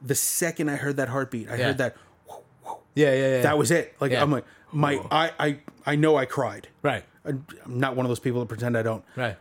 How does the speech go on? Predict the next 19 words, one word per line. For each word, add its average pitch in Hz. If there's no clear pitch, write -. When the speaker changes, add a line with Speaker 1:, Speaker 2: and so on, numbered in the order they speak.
Speaker 1:
I 131
teared. 175
I 120
held 160
her 156
hand. 135
I'm 123
like, 113
"This 110
is 113
it. 123
This 131
is 135
who 131
I 117
am 107
now." -
Speaker 2:
Right. 170
Speaker 1:
And 127